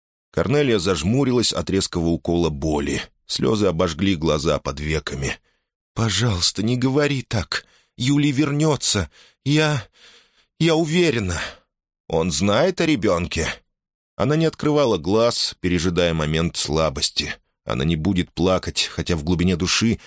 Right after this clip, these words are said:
ей хотелось уткнуться отцу в грудь и дать себя увести. «Еще нет».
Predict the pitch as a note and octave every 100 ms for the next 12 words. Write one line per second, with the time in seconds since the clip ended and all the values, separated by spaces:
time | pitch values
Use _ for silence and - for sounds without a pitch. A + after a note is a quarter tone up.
0 | - A2 F2 F#2 G2 F#2 - F#2 F#2+ -
1 | A2 - D#2+ C2 - F2 C#2 C#2+ G#2+ A#2
2 | - _ - G#2+ A2+ G#2 - F#2 F2+ F2
3 | E2+ E2 - D#2 D2 - _ _ _ _
4 | _ _ _ _ - - - - B2 A2+
5 | A2 F2+ - - -